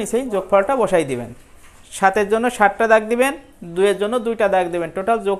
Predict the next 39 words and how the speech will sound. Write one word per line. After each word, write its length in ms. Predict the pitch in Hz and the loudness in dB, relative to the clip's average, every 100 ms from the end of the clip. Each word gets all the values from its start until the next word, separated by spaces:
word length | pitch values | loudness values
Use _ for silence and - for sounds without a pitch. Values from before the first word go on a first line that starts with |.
| - | 0
করে 140 | 240 254 | 0 0
যোগফলটা 420 | 208 190 202 202 240 | -4 -2 -2 0 0
বসাই 240 | 190 170 135 | 0 -2 -4
দিবেন। 180 | 117 107 120 - - - - - - - - - - 175 | -6 -10 -16 -20 -20 -20 -20 -20 -20 -20 -20 -20 -2 0
আটের 180 | 180 202 | 2 2
জন্য 140 | 226 233 | 2 2
আটটা 220 | 208 - 220 | 2 4 4
দাগ 120 | 220 220 | 4 4
দিবেন, 200 | 240 277 320 - - - - 165 | 0 0 -4 -14 -20 -20 -10 -6
আর 80 | - | -4
তিনের 200 | 190 190 202 | -4 -4 -2
জন্য 120 | 247 247 | -4 -4
তিনটা 240 | 208 196 196 | -6 -2 2
দাগ 120 | 190 180 | 2 2
দিবেন, 200 | 214 269 226 | -2 -2 0
দেওয়ার 180 | 196 190 | 0 0
পর 80 | 202 196 | -2 -4
টোটাল 240 | 190 233 285 185 | 0 0 0 2
দাগগুলো 340 | 180 175 202 220 | 2 2 -2 0
গণনা 260 | 190 190 196 208 | -2 -2 -2 -2
করে 120 | 269 214 | -4 -2
যে 80 | 208 214 | -4 2
ফল 160 | 185 185 | 2 2
হবে 120 | 214 - | -2 -4
সেটা 160 | 208 214 214 | -4 -4 0
ফলটা 240 | 175 190 214 | -2 -2 -6
নিচে 160 | 196 180 | -4 -4
বসাই 220 | 165 208 208 | 0 -2 0
দিবেন। 160 | 262 320 240 | -2 -2 2
এভাবে 240 | 214 220 220 | 4 4 2
করলে 180 | 226 240 269 | 0 4 2
আপনাদের 260 | 240 214 202 196 | 2 -2 0 0
যোগ 100 | 185 185 | 0 0
অঙ্কগুলো 340 | 190 208 294 320 - - - | 0 2 2 0 -12 -20 -6
কোনো 140 | 196 214 233 | -2 0 0
রকম 180 | 294 247 | 0 -4
ভুল 180 | 175 233 302 - 170 | 0 0 0 -2 2
হবে 200 | 175 | 2
না। 60 | 165 | 2